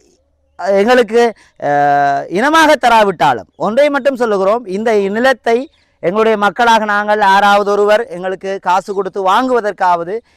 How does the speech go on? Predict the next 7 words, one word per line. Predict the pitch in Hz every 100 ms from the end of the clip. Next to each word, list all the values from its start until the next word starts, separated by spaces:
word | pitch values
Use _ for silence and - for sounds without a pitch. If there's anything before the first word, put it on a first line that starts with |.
| -
ஏற்பாடு | 175 185 214 196 180
செய்து | 180
தருமாறு | 175 165 165 160 160
தங்களை | 180 160 160
தாழ்மையுடன் | 160 160 160 165
கேட்டுக்கொள்கிறோம். | 156 151 151 151 165 170
ஏனெனில், | 160 170 233